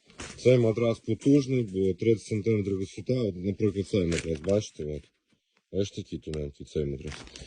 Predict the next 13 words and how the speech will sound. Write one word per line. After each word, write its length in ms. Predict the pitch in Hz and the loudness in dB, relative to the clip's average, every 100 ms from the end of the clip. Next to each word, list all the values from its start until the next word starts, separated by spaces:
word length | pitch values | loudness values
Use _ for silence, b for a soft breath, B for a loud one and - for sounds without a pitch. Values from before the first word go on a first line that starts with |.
| B - | B -4
І 80 | 87 | 2
дивіться 300 | 95 98 - | 4 4 2
тепер 240 | - 80 | 2 2
ще 180 | - 87 | 6 4
раз 140 | 78 | 4
цей 180 | - 90 | 2 0
матрас. 440 | 78 67 80 - - - - - - - - - - - - - - - - - - - - - _ | 2 -2 -8 -12 -18 -20 -16 -14 -14 -16 -18 -20 -20 -20 -18 -12 -10 -10 -16 -20 -20 -20 -18 -18 _
От, 220 | 78 73 - | 0 0 2
бачите? 340 | 87 101 - 104 - _ - b b b - - | 4 4 2 -12 -16 _ -20 b b b -10 6
Ну, 180 | 101 92 | 8 8
отут 300 | 95 131 127 | 6 8 8
закінчується 680 | 117 113 123 113 113 101 107 | 8 8 8 10 6 6 4
матрас, 420 | 101 95 101 | 4 6 4